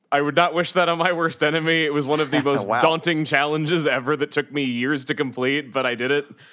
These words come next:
Speaker 1: Um, I loved Octo Expansion a lot. That was easily my favorite of the three story modes so far, and I'm hoping that Splatoon three is,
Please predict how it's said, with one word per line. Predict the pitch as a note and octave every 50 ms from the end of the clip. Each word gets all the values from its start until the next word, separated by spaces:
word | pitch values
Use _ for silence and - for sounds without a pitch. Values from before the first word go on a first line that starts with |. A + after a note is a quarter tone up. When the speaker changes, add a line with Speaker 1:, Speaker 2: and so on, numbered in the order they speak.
| - _ _ _ _ _ _ -
Speaker 1:
Um, | C3+ C3+ C3+ B2+ A#2+ A#2 A2+ A2 G#2 F#2+ - _ _ _ _ - _ _ _ - -
I | D3+
loved | D3+ D3+ E3 E3 D3+ -
Octo | B2+ B2+ B2 - C#3 A#2+
Expansion | A2+ - - - A#2 A#2 A2 - A#2
a | G#2+
lot. | A2 G#2+ G#2+ G#2 -
That | A#2+ -
was | B2+ A#2+ A#2 -
easily | B2+ B2 A2 A2+ A2 A2+ A2 G#2+ G#2
my | G2 A#2 G#2+ G#2
favorite | - A#2 A2 A2 G#2 A2 G#2+ G#2+
of | F#2+
the | G#2+ G#2
three | - A2 A2+
story | G#2 - - A2+ A2 A2 G#2
modes | G#2 G2+ G2+ F#2 -
so | - A2 G#2+
far, | G#2 A2+ G#2+ G#2+ G#2+
and | G#2 G#2
I'm | G#2
hoping | A#2 A2+ A#2 A2+ G#2+
that | G#2+ -
Splatoon | - - A2+ G#2 - A#2 G#2+ G2+
three | - A2+ G#2+ G#2 G#2 G#2 G2+
is, | G#2 G2+ G2+ G2+ - -